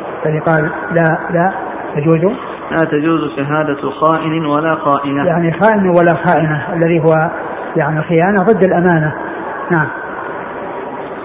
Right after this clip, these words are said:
Speaker 2: "ولا مجلود حدا ولا مجلودة"،
Speaker 1: ولا مجلود حدا، يعني أن يقيم عليه الحد. ويعني، وهذا يعني الحديث، يعني كما هو علم ضعيف، لأن فيه رجل متروك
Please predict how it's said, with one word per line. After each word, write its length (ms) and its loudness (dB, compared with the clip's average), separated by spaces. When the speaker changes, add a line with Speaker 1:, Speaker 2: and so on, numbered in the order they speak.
Speaker 2:
"ولا 300 2
مجلود 500 2
حدا 680 -2
ولا 240 2
مجلودة"، 640 0
Speaker 1:
ولا 260 6
مجلود 460 4
حدا، 360 0
يعني 460 0
أن 80 0
يقيم 380 2
عليه 160 2
الحد. 240 0
ويعني، 1040 2
وهذا 720 6
يعني 260 0
الحديث، 480 2
يعني 140 2
كما 160 4
هو 100 6
علم 200 4
ضعيف، 280 6
لأن 240 2
فيه 120 6
رجل 280 6
متروك 360 6